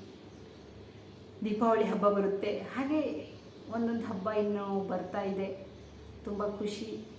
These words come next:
ಎಲ್ಲರ ಮನೆಯಲ್ಲೂ ಸಂಭ್ರಮದ ಒಂದು ದಿನ ಅಂತ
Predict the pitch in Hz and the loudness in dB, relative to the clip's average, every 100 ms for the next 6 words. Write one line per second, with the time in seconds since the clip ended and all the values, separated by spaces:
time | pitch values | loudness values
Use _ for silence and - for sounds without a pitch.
0 | - 190 208 220 214 208 202 208 185 196 | -6 0 2 2 2 0 0 0 0 0
1 | 190 214 202 208 196 185 185 185 - - | 0 0 0 2 2 2 0 -6 -12 -14
2 | - 180 180 180 175 180 - - - - | -8 -6 -2 -2 -2 -4 -8 -12 -14 -14
3 | - - - - - - 175 202 208 202 | -16 -16 -16 -16 -14 -12 -6 0 2 2
4 | 196 - - - - - - - - - | 0 -4 -10 -16 -16 -18 -18 -18 -18 -16
5 | - - 185 - | -14 -8 -6 -4